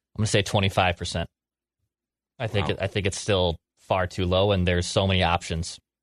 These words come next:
Speaker 1: here. Kirk, Dobbs, unknown, Jaren Hall. Like, I, I don't think we can just for sure give this more than a coin flip chance that he's your week one quarterback here. I think there's too many cooks in the kitchen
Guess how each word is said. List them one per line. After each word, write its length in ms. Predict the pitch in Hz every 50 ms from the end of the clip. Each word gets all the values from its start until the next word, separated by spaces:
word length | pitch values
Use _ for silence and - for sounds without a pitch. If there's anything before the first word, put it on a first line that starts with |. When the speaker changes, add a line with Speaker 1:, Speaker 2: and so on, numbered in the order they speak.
| -
Speaker 1:
here. 180 | 92 82 80 - _ _ _ _ _ _ _
Kirk, 320 | - 113 104 98 - - - _ _ _ _ -
Dobbs, 460 | 98 95 95 95 92 - - - - _ _ -
unknown, 520 | 104 104 101 98 95 95 95 92 92 92 - _ _ -
Jaren 220 | 113 110 107 104
Hall. 400 | 98 95 98 92 92 90 87 - _ _ -
Like, 260 | 95 90 90 87 - -
I, 220 | 104 101 104 - 101
I 20 |
don't 140 | 104 101 98
think 180 | - 110 90 95
we 100 | 98 90
can 120 | 104 90
just 280 | 95 92 87 - - - _ _ _ _ _ _ _ -
for 100 | 117 107
sure 300 | - - 120 107 104 101
give 220 | 95 101 92 85
this 200 | 95 95 90 -
more 200 | 104 95 98 95
than 80 | 87 87
a 60 | 87
coin 280 | - - 101 95 95
flip 220 | 92 - 90 85 -
chance 380 | - - 95 92 90 90 -
that 120 | - 82 87
he's 320 | - 92 90 87 87 90
your 260 | 92 87 85 85 85
week 300 | 82 82 90 92 85 -
one 180 | 85 85 85 85
quarterback 460 | - 90 87 87 85 85 82 85 -
here. 80 | - 87
I 40 | 85
think 100 | - 92
there's 140 | - 92 - -
too 100 | - 107
many 120 | 98 90
cooks 320 | - - 113 101 - -
in 60 | - 82
the 60 | 82
kitchen 340 | - - - - - 82